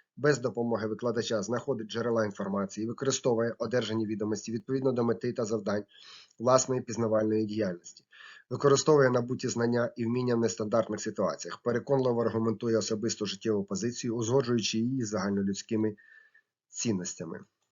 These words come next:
Література, рекомендована для вивчення предмету. Основна. Автор Коно-, от, під номером один. Автор Коновалов, суднові радіонаційні прилади. Автор Байрашевський, суднова радіоелектроніка, радіонаційні прилади.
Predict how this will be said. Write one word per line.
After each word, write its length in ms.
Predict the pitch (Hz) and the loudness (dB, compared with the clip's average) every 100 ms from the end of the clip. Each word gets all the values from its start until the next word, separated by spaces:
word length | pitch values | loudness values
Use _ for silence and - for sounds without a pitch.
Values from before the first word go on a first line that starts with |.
| _ _ _ _ _ _ _ _ _ _ _ _ - | _ _ _ _ _ _ _ _ _ _ _ _ -6
Література, 300 | - 117 104 | 0 0 0
рекомендована 680 | 101 104 107 113 123 120 117 | -2 -2 -2 0 2 2 0
для 160 | 110 | 0
вивчення 400 | 107 110 98 107 | 0 0 -2 -4
предмету. 480 | 104 107 104 95 - _ | -4 -2 -2 -2 -6 _
Основна. 520 | 123 120 135 127 85 - _ _ | 0 2 4 2 0 -4 _ _
Автор 340 | 120 - - | -2 0 -4
Коно-, 320 | - 139 135 - 113 | 2 6 6 2 -2
от, 200 | 117 98 | -2 -2
під 120 | - | -4
номером 340 | 113 120 113 110 | 0 2 4 2
один. 200 | 101 98 | 0 0
Автор 360 | 127 123 113 98 | 4 4 2 -2
Коновалов, 520 | 131 131 117 90 87 | 2 4 4 2 0
суднові 400 | 117 113 123 135 | -2 -2 2 2
радіонаційні 680 | 123 110 104 98 - 110 | 2 0 0 -2 0 0
прилади. 360 | 101 104 92 - _ | 0 -4 -4 -8 _
Автор 360 | - 110 - 92 | -4 -4 -2 0
Байрашевський, 680 | 117 120 120 104 85 - | 4 4 2 0 -2 -8
суднова 380 | 90 104 113 117 | -8 -2 2 2
радіоелектроніка, 920 | 110 101 107 104 101 98 123 123 - | 2 2 2 2 -2 -2 -2 -2 -2
радіонаційні 580 | 110 104 98 92 107 107 | -2 0 -2 -2 -2 -2
прилади. 320 | 101 107 90 | -2 -4 -4